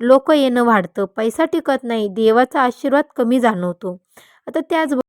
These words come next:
त्याचबरोबर आपल्याला काही चुका टाळायच्या असतात की बघा, घराच्या आत पाणी जाणं, चपलावर येणं, येण्या जाण्याचं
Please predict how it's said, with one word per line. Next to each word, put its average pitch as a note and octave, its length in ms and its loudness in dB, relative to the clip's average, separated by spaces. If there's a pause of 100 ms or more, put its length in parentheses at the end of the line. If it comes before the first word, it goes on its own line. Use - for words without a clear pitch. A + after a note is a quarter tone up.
(320)
त्याचबरोबर D4 560 2
आपल्याला C4+ 300 0
काही C#4 240 -2
चुका B3+ 300 -4
टाळायच्या G#3+ 420 -2
असतात G#3+ 220 -4 (100)
की C#4 60 -6
बघा, A3 240 2
घराच्या A3+ 560 0
आत B3+ 240 0 (220)
पाणी A3+ 320 0
जाणं, G3 380 0 (560)
चपलावर C#4+ 580 0
येणं, G#3 360 -4 (760)
येण्या B3 400 2
जाण्याचं B3+ 480 2